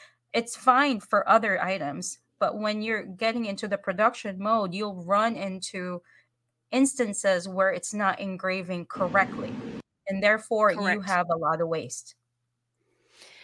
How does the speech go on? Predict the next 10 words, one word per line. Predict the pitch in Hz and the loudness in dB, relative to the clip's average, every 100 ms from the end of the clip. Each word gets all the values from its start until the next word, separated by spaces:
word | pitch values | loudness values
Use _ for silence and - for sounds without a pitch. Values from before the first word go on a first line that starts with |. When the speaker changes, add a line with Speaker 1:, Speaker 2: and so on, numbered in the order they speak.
| - - _ - | -20 -20 _ -4
Speaker 2:
That's | 240 240 | -2 0
a | |
great, | 214 226 220 - - | 4 4 4 -4 -2
uh, | 214 190 170 | 2 4 2
description | 147 180 - 220 - 208 | -2 -6 -2 -2 0 0
there, | 185 | 2
May. | 175 175 175 180 | 2 2 0 -2
And | 180 | -2
this | 202 214 | 0 0
is, | 220 - | -2 -4